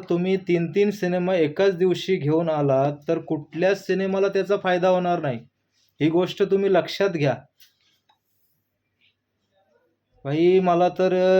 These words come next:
एवढं दुःख झालंय ना, आता या आठवड्यात तीन सिनेमा, आता पुढच्या आठवड्यामध्ये चार सिनेमा येणार आहेत एकाच वेळी. थोडं सुधरा हो, सुधरा. आपल्याला मराठी सिनेमा वरती घेऊन जायचा आहे, खालती नाही.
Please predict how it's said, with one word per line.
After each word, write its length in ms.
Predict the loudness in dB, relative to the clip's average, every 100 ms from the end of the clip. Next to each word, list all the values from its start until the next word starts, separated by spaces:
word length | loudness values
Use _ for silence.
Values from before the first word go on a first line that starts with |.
| 4 2
एवढं 680 | 2 2 2 0 2 0 0
दुःख 340 | -2 -4 -2
झालंय 380 | 2 4 4 2
ना, 300 | 2 2 2 -2 -8 -10
आता 220 | -6 -2
या 220 | 2 2 2 0 -2
आठवड्यात 420 | -4 -2 -4 -4
तीन 280 | -6 -6 -4
सिनेमा, 440 | -2 -2 0 -2 -4 -12 -20 -10 -2
आता 160 | -2
पुढच्या 480 | 0 -2 -2 0 0
आठवड्यामध्ये 720 | 2 0 0 2 2 2 2 0 -10 _ -6 -2
चार 220 | 0 0
सिनेमा 500 | -2 0 2 2 2
येणार 240 | 2 0
आहेत 220 | -4 -2
एकाच 380 | -4 0 0 0
वेळी. 260 | 0 0 -2 -10 -20 -20 -20 -20 -20 _ _ _ _ -2
थोडं 220 | 2 2
सुधरा 420 | 0 -2 0 2
हो, 260 | 4 4 2
सुधरा. 440 | 2 -2 2 2
आपल्याला 320 | 2 2 2 4
मराठी 400 | 2 2 0 -2
सिनेमा 380 | -2 -2 0
वरती 420 | 2 4 2 0 2
घेऊन 260 | 2 2
जायचा 280 | 2 2 0
आहे, 80 | -2
खालती 400 | 0 -2 2 0
नाही. 300 | 2 0 -2